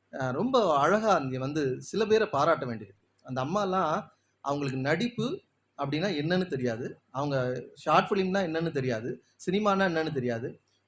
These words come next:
கூட்டிட்டு வந்து நீங்க நடிங்கன்னு சொன்னோன்னு நடிச்சிட்டாங்க, டப்பிங்கும் பேசியிருக்காங்க வந்து.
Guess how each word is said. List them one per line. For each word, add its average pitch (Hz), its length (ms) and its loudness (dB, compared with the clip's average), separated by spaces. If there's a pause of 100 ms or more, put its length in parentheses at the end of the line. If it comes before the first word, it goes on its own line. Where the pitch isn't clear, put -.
கூட்டிட்டு 247 260 -2
வந்து 214 220 0
நீங்க 180 220 0
நடிங்கன்னு 180 460 0
சொன்னோன்னு 156 300 -2
நடிச்சிட்டாங்க, 139 580 -6 (160)
டப்பிங்கும் 202 440 -2
பேசியிருக்காங்க 131 460 -4
வந்து. 107 240 -12